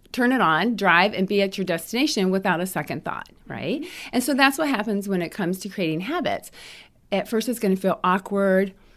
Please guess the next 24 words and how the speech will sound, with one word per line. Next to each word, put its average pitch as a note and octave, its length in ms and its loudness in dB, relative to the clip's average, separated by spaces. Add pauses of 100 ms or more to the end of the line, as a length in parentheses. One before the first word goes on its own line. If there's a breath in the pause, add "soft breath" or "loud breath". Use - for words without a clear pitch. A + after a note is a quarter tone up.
(120)
You're G3+ 120 -2
gonna F#3+ 140 2
go G3 120 4
to F#3 60 4
the G3 100 -2
store. F#3 400 2
We'll F3+ 120 4
use F3 180 4
our F3+ 100 4
example. F3 380 -2
You're F3 100 -2
gonna G3 100 2
go F#3 100 2
to F3+ 40 4
the G3+ 80 2
store. F#3+ 220 2
You're F#3 80 4
gonna F3+ 160 2
forget E3+ 400 2
some F#3 180 0
things F3 380 0
on F3+ 160 -2
your F#3+ 120 0
list. E3+ 440 0